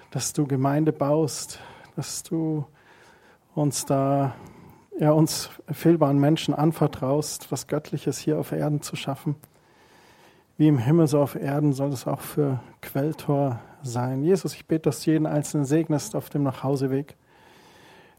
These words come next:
Danke, dass, wie Kerstin gebetet hat, aller göttliche Gedanken und Samen reichlich Frucht bringen. Alle Ablenkungen oder fleischlichen Gedanken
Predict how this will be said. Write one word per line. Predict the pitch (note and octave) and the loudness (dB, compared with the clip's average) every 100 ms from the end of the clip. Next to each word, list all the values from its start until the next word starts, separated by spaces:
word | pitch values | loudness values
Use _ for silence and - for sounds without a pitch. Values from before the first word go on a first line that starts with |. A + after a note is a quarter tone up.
| - | -6
Danke, | C#3 C#3 | -2 -2
dass, | C#3 B2 - | -2 -6 -6
wie | |
Kerstin | - D3+ - E3 | -4 -4 -2 0
gebetet | D3 C#3+ C#3+ C#3+ - | 0 2 0 0 -4
hat, | C3+ B2 - | -4 -4 -4
aller | C3+ | -4
göttliche | C3 C3+ - - C#3 | -2 -4 -4 -6 -2
Gedanken | B2+ - C#3+ - D#3 | -2 0 -2 -2 -2
und | D3+ B2+ | 0 0
Samen | A#2+ B2+ C#3+ D3 | 0 0 2 2
reichlich | C3 C3 - C3+ - | 0 -2 -2 -6 -6
Frucht | - F#3 - - | 0 0 0 -4
bringen. | - D3+ D3 C3 - _ _ _ - - - - - _ _ | 2 4 4 0 -8 _ _ _ -20 -20 -20 -20 -20 _ _
Alle | D3 - | -6 -4
Ablenkungen | C#3+ D3+ C#3+ C3+ - C#3+ C#3 C3+ | -2 2 2 2 2 2 4 2
oder | C#3 C3 B2+ A2+ - - | 0 -2 -2 -4 -8 -20
fleischlichen | - C3+ C3+ C3 - C3+ - | -10 -6 -4 -6 -6 -8 -6
Gedanken | C#3 C3 B2+ C3+ C#3 C#3 B2+ | -4 -2 -2 -2 -2 -2 -2